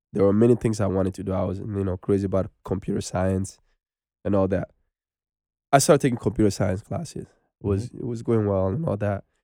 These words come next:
Speaker 1: And then I really figured out, like, I was not in love with it. There was no passion
Speaker 2: Mm.
Speaker 1: into it. But my passion had always been to, like, images,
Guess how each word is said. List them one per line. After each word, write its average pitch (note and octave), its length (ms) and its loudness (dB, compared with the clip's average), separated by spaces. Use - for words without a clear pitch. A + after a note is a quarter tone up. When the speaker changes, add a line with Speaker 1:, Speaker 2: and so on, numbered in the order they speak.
Speaker 1:
And D3 160 0
then C3+ 360 4
I C#3+ 140 0
really C3 440 6
figured A2+ 400 2
out, A2 240 0
like, G#2 160 2
I G#2 60 6
was G#2+ 160 4
not B2 180 2
in A2 140 2
love C3+ 140 2
with G#2+ 100 2
it. - 100 -6
There G#2 80 4
was A2 100 4
no A#2+ 100 6
passion A#2+ 380 2
Speaker 2:
Mm. F#2 340 -10
Speaker 1:
into A2 280 0
it. - 140 -6
But A#2 180 0
my G#2+ 140 2
passion B2 320 0
had G#2 60 2
always G2+ 240 0
been G2 260 -2
to, - 140 -12
like, F#2+ 280 -6
images, G2 840 -6